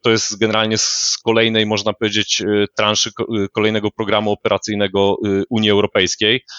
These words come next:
No i jeżeli chcemy, że tak powiem, y, przed takim misem dwójką również wykorzystać te środki finansowe, no to myślę, że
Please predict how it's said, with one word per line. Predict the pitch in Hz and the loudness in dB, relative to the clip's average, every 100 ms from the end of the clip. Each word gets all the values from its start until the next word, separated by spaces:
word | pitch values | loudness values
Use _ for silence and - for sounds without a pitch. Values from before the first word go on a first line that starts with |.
| - - | -20 -4
No | 107 | 0
i | 113 | 2
jeżeli | 110 117 110 | 2 2 0
chcemy, | - - 120 117 104 | 0 0 2 2 2
że | 107 | 0
tak | 104 - | -4 0
powiem, | 107 98 101 98 98 107 | 0 4 2 2 -2 -4
y, | 95 95 | -4 -4
przed | - 98 | -6 -4
takim | 101 - 107 101 | -4 -4 -2 0
misem | 131 135 110 101 | 2 2 2 0
dwójką | 101 127 - 107 104 | 2 2 2 0 0
również | 95 101 95 - - 92 | -2 0 2 2 -2 -4
wykorzystać | 107 104 104 - 101 - 104 | -4 -4 -4 -2 -2 -2 -2
te | |
środki | - 110 - 104 - | -2 -2 -4 -8 -4
finansowe, | 104 - 92 123 | -4 -2 -2 -2
no | 143 | -4
to | - 151 | -6 -4
myślę, | 151 160 147 | -4 -2 0
że | 151 156 | 0 0